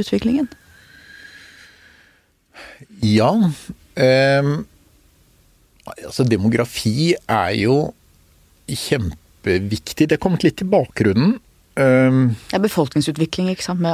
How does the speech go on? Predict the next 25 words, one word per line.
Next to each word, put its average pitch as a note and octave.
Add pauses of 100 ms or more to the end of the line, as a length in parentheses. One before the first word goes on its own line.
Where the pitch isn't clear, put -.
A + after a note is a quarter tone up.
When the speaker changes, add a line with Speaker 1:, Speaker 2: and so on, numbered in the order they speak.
Speaker 2:
Ja, A#2+
nettopp. E3
Speaker 1:
alderssammensetning E3+
og E3
Speaker 2:
Ja. A#2
Speaker 1:
befolkningsvekst D3
og E3
nedgang C3
og C3
Speaker 2:
Altså, E3 (300)
man D#3
var C3+ (240)
mer D#3+
oppmerksom C3+
på D3+ (260)
viktigheten C3
av B2+
demografien B2+
på B2+ (400)
attenhundretallet, G2+ (160)
hvis -
man B2
leser G#2+
statistiske A2
publikasjoner, G#2+